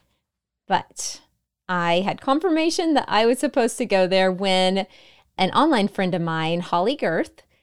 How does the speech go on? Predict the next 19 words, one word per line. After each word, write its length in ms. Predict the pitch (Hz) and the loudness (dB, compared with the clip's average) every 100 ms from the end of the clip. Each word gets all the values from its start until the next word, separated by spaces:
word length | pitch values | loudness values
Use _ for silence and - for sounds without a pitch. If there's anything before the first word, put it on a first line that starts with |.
| _ - | _ -10
shared 400 | - 294 302 285 | -2 2 2 2
this 220 | 302 - | -2 -2
quote, 680 | - - 156 - - - - _ _ _ - | -6 -2 -2 -4 -12 -14 -14 _ _ _ -4
and 120 | 196 | -2
it 80 | 185 | 0
was 120 | 190 | -2
simple. 420 | - 175 160 - | -2 -4 -4 -8
It 60 | - | -4
said 240 | 190 175 | -2 -2
this, 360 | - - - - _ _ _ _ _ _ _ 202 | -2 -8 -10 -14 _ _ _ _ _ _ _ -2
"Mental 440 | 196 262 427 339 | 0 2 0 0
illness 680 | 330 320 226 151 180 - - _ | 2 2 2 -2 -6 -10 -14 _
is 120 | 185 170 | -4 -2
a 80 | |
diagnosis, 1080 | 170 170 226 330 392 415 - 151 160 - - _ _ _ _ _ _ 175 | 0 2 2 2 2 0 -2 -6 -6 -14 -20 _ _ _ _ _ _ -8
not 520 | 165 165 175 - - | -4 0 0 -2 -2
an 100 | 269 | 2
identity 880 | 294 294 247 240 226 240 247 254 _ _ _ _ _ | 2 2 2 2 0 0 -2 -4 _ _ _ _ _
or 600 | 208 214 220 220 220 226 | 2 4 6 4 2 -4